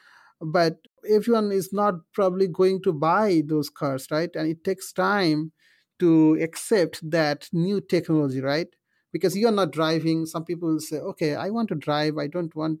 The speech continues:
the car to drive me from one location to another location," right? So there are some user acceptance. There are some ethical issues. There are some rules and regulations that should be developed before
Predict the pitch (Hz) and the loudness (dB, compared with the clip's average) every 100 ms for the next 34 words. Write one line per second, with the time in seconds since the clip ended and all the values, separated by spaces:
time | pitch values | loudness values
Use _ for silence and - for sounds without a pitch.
0 | - 156 - 175 156 139 156 - 156 156 | -8 -10 -2 0 2 0 -8 -6 -2 0
1 | 156 143 151 156 156 156 147 143 151 143 | 0 -2 -6 -4 0 2 2 -2 -6 -6
2 | 151 151 147 151 - 143 143 135 131 139 | -4 -4 -6 -8 -8 -8 -6 -8 -8 -8
3 | 135 139 139 - 139 147 151 - _ - | -8 -10 -12 -10 -12 -10 -12 -16 _ -20
4 | - - _ - 196 180 160 - 170 175 | -20 -20 _ 2 4 6 4 0 -6 0
5 | 190 196 208 196 175 170 156 180 170 160 | 2 4 4 2 0 -8 -6 -2 0 0
6 | 156 170 175 175 180 170 151 - 202 202 | -2 -4 -4 0 2 2 -2 -6 -8 -8
7 | - 139 143 139 - 156 160 165 165 160 | -4 -4 -4 -6 -6 -2 0 0 -2 -2
8 | 151 156 160 180 170 156 175 - - 143 | -2 -4 -8 -6 -2 -2 -2 -6 -6 -4
9 | 139 135 - - _ 165 165 170 170 170 | -4 -6 -10 -20 _ 0 2 2 0 0
10 | 160 156 170 180 165 170 151 151 156 160 | 0 4 6 6 4 0 0 2 2 4
11 | 170 180 170 135 131 - 143 147 - - | 4 2 -2 -4 -6 -6 -2 -2 -4 -10
12 | - 233 180 143 156 143 147 147 143 143 | -4 -4 -2 -2 0 0 0 0 0 -4
13 | - 151 160 156 - 175 175 165 156 147 | -12 -10 -6 -6 -4 0 4 4 4 2
14 | 143 | -2